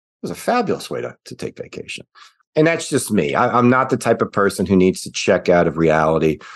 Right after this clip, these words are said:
I enjoy what I do. I enjoy work.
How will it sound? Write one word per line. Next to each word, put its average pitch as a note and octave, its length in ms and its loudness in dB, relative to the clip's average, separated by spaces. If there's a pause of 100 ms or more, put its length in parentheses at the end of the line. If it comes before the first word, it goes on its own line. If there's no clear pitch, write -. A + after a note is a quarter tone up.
(140)
I F#2+ 140 2
enjoy F#2 500 4
what E2+ 180 4
I E2 140 4
do. D#2 500 0
I E2 120 -2
enjoy E2 500 4
work. D2+ 420 0